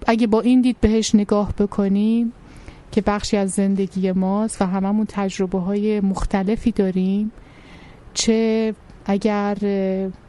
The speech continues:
مهاجرتی در پیش باشه، ما یک سفری رو شروع کردیم که به مهاجرت به جایی ختم شده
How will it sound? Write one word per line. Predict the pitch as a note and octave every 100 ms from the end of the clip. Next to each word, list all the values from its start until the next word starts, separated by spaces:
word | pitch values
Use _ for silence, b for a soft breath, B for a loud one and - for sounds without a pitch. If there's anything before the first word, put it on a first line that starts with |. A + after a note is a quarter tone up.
| - - - -
مهاجرتی | G3 F#3+ G3+ F#3 G3 G3 G#3 A3
در | G#3 G3
پیش | - G3 -
باشه، | G3+ G3 -
ما | F#3+ G3
یک | G#3+
سفری | - - G#3 - G3+ G#3+
رو | G#3+ G3+
شروع | - G3+ G3
کردیم | G3 F#3+ F#3 F#3+
که | G3+
به | G3
مهاجرت | F#3+ F#3 F#3+ F#3 F#3 F#3+
به | G3
جایی | - F#3+ G3+
ختم | - F#3 -
شده | - F#3+ F#3 F#3